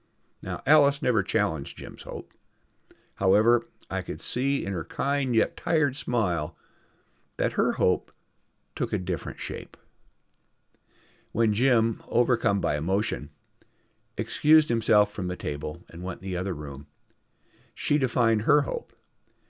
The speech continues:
as enjoying the time that she had left with Jim and helping him to accept and adjust to life without her.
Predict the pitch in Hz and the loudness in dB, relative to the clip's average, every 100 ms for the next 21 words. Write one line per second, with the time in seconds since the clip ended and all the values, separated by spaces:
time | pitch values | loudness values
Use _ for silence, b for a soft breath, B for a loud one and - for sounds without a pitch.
0 | _ - 101 92 87 82 98 110 120 123 | _ -6 -4 -2 -2 -2 0 2 0 -2
1 | 120 107 107 110 - 113 107 104 87 101 | -2 -2 0 -2 -4 -2 -2 -2 0 -2
2 | - 113 - 69 67 - _ _ _ _ | -2 -6 -4 -6 -8 -14 _ _ _ _
3 | _ _ _ 95 87 120 127 107 82 65 | _ _ _ -6 0 4 4 2 -2 -4
4 | 60 - _ _ _ - 87 - - 95 | -8 -14 _ _ _ -6 -6 -2 0 -2
5 | - - 78 76 78 87 - 92 64 65 | -4 -8 -8 -6 -6 -6 -6 -6 -4 -6
6 | - 78 60 52 - - | -8 -8 -8 -8 -10 -16